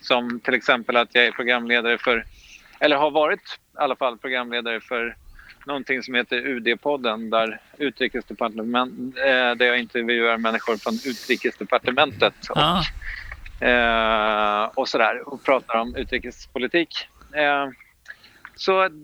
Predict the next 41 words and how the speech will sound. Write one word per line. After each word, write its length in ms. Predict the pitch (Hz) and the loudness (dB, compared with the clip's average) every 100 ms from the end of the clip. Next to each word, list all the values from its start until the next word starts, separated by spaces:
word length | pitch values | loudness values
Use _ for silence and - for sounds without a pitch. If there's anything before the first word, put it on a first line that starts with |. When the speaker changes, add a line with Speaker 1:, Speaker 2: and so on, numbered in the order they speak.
| 151 175 175 175 | -12 -4 0 0
Speaker 1:
det 200 | 165 233 | 0 0
är 60 | 247 | 0
väl 120 | 240 | 0
jag. 280 | 165 147 160 | 2 2 0
Och 60 | 156 | 0
sen 340 | 175 175 175 - | 0 0 -4 -10
privat 360 | 175 175 160 165 | -4 0 0 0
så, 360 | - 175 165 160 | -4 -2 0 2
eh, 380 | 156 156 151 151 | 2 2 0 -2
bor 280 | 151 165 | -6 -2
jag 320 | 165 156 156 151 | 0 0 -2 -6
i 240 | 151 143 | -8 -8
Stockholm 520 | - 160 _ - 160 156 | -12 -20 _ -6 -6 -6
på 80 | 156 | -12
Kungsholmen 680 | 160 151 - 151 156 160 160 160 - | -8 -8 -6 -6 -4 -2 -2 -4 -18
och, 300 | - _ - | -20 _ -2
eh, 440 | 143 139 139 135 | 0 0 -2 -4
har, 320 | 143 139 139 139 | -4 -2 0 2
eh, 440 | 135 131 131 131 135 - 147 | 2 2 0 0 -2 -4 -8
en 80 | 143 | -8
son, 360 | - 220 226 196 | -4 -2 -2 -4
och 100 | 160 | -4
sen 220 | - 156 | -2 -2
har 140 | 143 143 | -2 -2
jag 240 | 139 139 | -2 -4
en 60 | 135 | -4
bonusson 920 | 156 147 135 - - - 175 185 165 - | -4 -2 -4 -8 -14 -6 -2 -2 -4 -4
och 140 | 147 - - | -6 -8 -10
en 320 | 139 131 127 117 | -4 -4 -4 -6
fästmö 440 | 139 - - 120 110 | -6 -6 -4 -4 -4
som 160 | - 123 | -6 -8
heter 220 | 117 113 - | -8 -10 -14
Cecilia. 400 | 110 113 - - - _ _ _ - | -14 -14 -14 -16 -18 _ _ _ -10
Speaker 2:
Ja, 360 | 233 180 110 165 214 | 0 0 0 -4 -2
trevligt. 500 | 131 120 185 - - _ - - - - | -2 0 -4 -6 -18 _ -20 -20 -20 -8
Speaker 1:
Yes. 220 | - - - - - - - | -2 -2 -2 -14 -20 -18 -8
Speaker 2:
Vill 140 | 143 | -4
du 100 | 147 | -2
säga 240 | 156 160 156 | 0 0 0
något, 200 | 151 - | 0 0
Jakob? 320 | 151 170 | -2 0